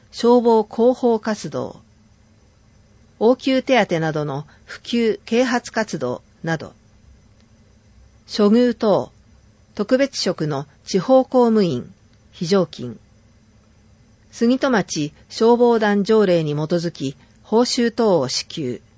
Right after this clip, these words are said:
活動服、靴などの貸与。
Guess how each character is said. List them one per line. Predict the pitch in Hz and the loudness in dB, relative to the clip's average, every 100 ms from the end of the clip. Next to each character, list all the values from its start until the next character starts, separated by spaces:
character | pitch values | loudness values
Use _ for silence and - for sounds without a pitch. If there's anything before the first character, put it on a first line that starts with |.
| _ _ _ _ _ _ _ _ _ _ - | _ _ _ _ _ _ _ _ _ _ -4
活 | 214 - 240 | -4 2 4
動 | 233 | 4
服、 | 208 - 160 143 - - _ | 2 -6 -6 -6 -8 -20 _
靴 | - - 254 | -12 -2 0
な | 165 | 0
ど | 156 | -2
の | 143 120 - | -6 -8 -6
貸 | 196 190 131 | -2 -2 -2
与。 | 123 | -6